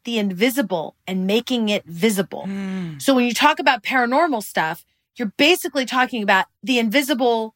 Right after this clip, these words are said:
Speaker 1: that was visible or the potential that it could be there, the not proof of it being,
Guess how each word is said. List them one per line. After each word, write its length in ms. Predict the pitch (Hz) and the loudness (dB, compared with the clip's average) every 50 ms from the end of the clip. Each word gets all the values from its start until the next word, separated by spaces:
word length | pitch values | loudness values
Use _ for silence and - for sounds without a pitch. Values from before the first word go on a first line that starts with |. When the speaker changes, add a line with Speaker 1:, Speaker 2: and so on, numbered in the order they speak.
| _ _ - | _ _ -4
Speaker 1:
that 240 | 185 247 214 - - | 0 0 0 0 -2
was 360 | 196 185 190 190 226 233 226 | -6 -4 -2 0 0 -2 -2
visible 640 | 220 302 302 262 320 285 254 349 359 359 370 - - | -4 -4 -4 -4 -4 0 2 2 2 2 0 -2 -2
or 140 | 233 226 214 | -2 -2 -2
the 100 | 185 208 | -2 -4
potential 840 | - 214 - - - 240 226 233 226 - - 240 226 220 214 214 202 - _ _ - | -8 -8 -12 -6 -2 0 0 0 0 0 -2 0 0 0 -2 -4 -6 -10 _ _ -2
that 100 | 220 208 | -2 -2
it 140 | 185 - - | -2 -4 -4
could 280 | - - 233 240 226 202 | 0 2 2 2 2 2
be 120 | 285 302 | 0 2
there, 480 | 269 311 302 311 311 311 311 311 311 - _ _ - - | 4 4 4 4 4 4 4 2 0 -2 _ _ -2 0
the 120 | 226 208 | 2 4
not 440 | 208 202 208 226 226 254 294 311 - _ - | 4 4 6 6 6 6 4 2 0 _ -6
proof 260 | - 294 311 269 - | -2 -2 -2 0 -2
of 120 | 302 269 | 0 2
it 160 | 285 277 - - | 2 2 2 2
being, 380 | 254 254 247 240 240 233 214 | 0 2 2 2 0 -2 -4